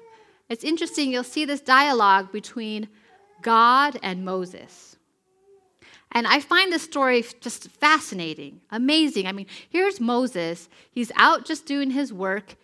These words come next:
God appears. Um, his voice is heard. He, he sees this bush that's burning but not burning.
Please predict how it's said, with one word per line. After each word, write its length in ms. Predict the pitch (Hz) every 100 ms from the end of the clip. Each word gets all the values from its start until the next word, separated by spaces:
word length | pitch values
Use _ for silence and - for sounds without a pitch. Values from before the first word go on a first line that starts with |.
| _ _ 160
God 420 | 240 302 330 294 _ -
appears. 840 | 240 - 226 202 185 190 190 - _ - _ -
Um, 540 | 190 190 190 190 185 _ _ _ _ _ _ _ _
his 220 | _ 226 196
voice 500 | 240 269 294 294 254
is 160 | 247
heard. 500 | - 185 180 185 180 _
He, 320 | 185 - - _ _ _
he 180 | -
sees 400 | 262 330 339 330
this 140 | 262 233
bush 340 | 180 247 247
that's 200 | 220 202
burning 360 | - 220 233 220
but 120 | 180
not 260 | 196 196 190
burning. 420 | 180 175 185